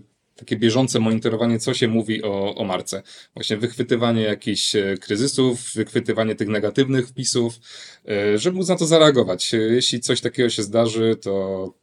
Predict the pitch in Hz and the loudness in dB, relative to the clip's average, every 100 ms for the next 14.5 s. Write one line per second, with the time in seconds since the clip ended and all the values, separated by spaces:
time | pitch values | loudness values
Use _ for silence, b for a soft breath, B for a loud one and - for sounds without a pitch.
0 | _ - 123 120 - 104 123 123 123 - | _ -6 -6 -6 -2 4 4 6 2 0
1 | B B _ 107 101 104 104 117 113 107 | B B _ -4 2 2 2 -2 0 2
2 | 98 107 117 113 110 107 - 104 101 - | 2 2 2 2 0 -4 -6 -2 -2 -2
3 | 101 98 98 98 104 101 95 98 95 95 | -2 -2 -4 -4 -4 -6 -6 -6 -4 -4
4 | 92 92 - - 98 90 - - - - | -4 -6 -10 -14 -10 -10 -12 -12 -8 0
5 | 98 87 - 101 - 104 90 90 92 - | 0 0 -2 -4 -2 -4 -2 -6 -8 -14
6 | _ _ _ 117 131 131 _ _ - 180 | _ _ _ -6 -6 -6 _ _ -2 -2
7 | 180 170 160 156 156 143 - - 143 135 | 0 0 0 -2 -10 -20 -18 -2 0 0
8 | 147 139 - 120 135 131 127 127 B - | 0 -2 -2 -4 -2 0 0 -4 B -8
9 | - 139 139 131 127 123 123 131 123 135 | 2 6 6 6 2 -2 0 0 0 -2
10 | 127 127 123 - 117 - 131 131 135 151 | -2 -2 -4 -10 -16 -6 -4 0 4 4
11 | 131 95 - B B B B - 113 110 | 4 0 -10 B B B B 0 4 4
12 | 110 104 101 123 117 120 117 117 117 113 | 4 2 0 2 2 4 4 4 2 0
13 | 117 120 120 123 120 113 113 107 127 123 | 4 4 4 2 0 0 0 2 0 2
14 | 127 123 117 117 | 4 4 4 2